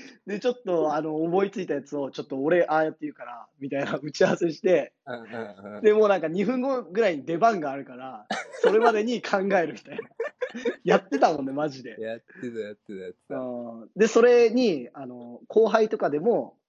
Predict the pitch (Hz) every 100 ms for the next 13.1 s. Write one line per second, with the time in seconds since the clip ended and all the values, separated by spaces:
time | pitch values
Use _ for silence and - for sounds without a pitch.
0 | _ 113 98 - - - 190 - 185 -
1 | 185 - 180 180 214 160 180 147 120 104
2 | 117 190 - 160 190 185 - 147 143 131
3 | 123 185 165 170 208 240 247 247 240 226
4 | 196 143 120 117 151 110 120 147 147 165
5 | 151 208 180 - 101 98 226 233 - 196
6 | 180 139 170 175 247 - 208 160 147 127
7 | 147 127 - 220 214 - - 196 180 -
8 | - - - 240 254 254 240 254 247 202
9 | 190 185 170 180 233 214 127 - _ 113
10 | 98 - _ 151 143 143 165 208 214 247
11 | 220 202 185 170 165 180 156 143 156 175
12 | 190 190 175 165 175 165 170 156 123 101
13 | 139